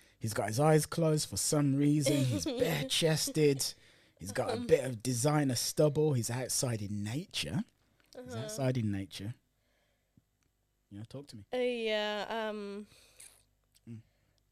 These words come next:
Speaker 2: I mean, it's probably not the best photo to choose. I don't know. Uh,
Speaker 1: Mm.
Speaker 2: yeah, it just doesn't, I don't know.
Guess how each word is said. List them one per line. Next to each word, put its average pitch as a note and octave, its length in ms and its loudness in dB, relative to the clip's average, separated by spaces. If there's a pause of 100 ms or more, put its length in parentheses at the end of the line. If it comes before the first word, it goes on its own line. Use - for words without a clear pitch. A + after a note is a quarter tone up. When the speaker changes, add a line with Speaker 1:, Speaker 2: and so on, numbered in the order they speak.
Speaker 2:
I A3+ 40 -4
mean, G#3 680 -4
it's A3 160 -8
probably A3+ 340 -8
not G3+ 220 -8
the G3 80 -8
best - 400 -8
photo - 200 -12
to - 160 -18
choose. G3 520 -12
I F#3 80 -8
don't F#3 160 -10
know. F#3 320 -12 (360)
Uh, D4 60 -6
Speaker 1:
Mm. C#3+ 360 -2 (1080)
Speaker 2:
yeah, A3 400 -2
it A3+ 140 -2
just A#3+ 280 -4
doesn't, G#3+ 680 -4 (1600)
I A3+ 100 -2
don't A3+ 140 -2
know. G#3 300 -6